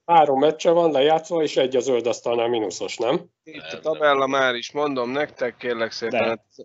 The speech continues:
Speaker 2: tizenegyedik helyen áll a Miskolc, hat lejátszott mérkőzéssel, három ponttal.
Speaker 3: Így van.
Speaker 2: Egy hosszabbításos győzelem, meg egy hosszabbításos zakó.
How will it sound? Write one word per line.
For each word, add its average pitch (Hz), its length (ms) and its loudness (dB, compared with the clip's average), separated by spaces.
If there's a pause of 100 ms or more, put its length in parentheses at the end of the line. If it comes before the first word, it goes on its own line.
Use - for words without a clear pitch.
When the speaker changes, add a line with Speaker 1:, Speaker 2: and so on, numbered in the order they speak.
(160)
Speaker 2:
tizenegyedik 131 760 2
helyen 127 280 2
áll 110 180 0
a 110 60 -2
Miskolc, 151 560 0
hat - 420 -2
lejátszott 110 580 -2
mérkőzéssel, 170 960 -2 (220)
három 113 480 0
ponttal. 101 520 -8 (1400)
Speaker 3:
Így 147 160 -20
van. - 80 -12
Speaker 2:
Egy 123 80 -8
hosszabbításos 127 800 0
győzelem, 151 440 -2
meg 139 100 -2
egy 135 120 -2
hosszabbításos 113 720 -4
zakó. 110 440 -6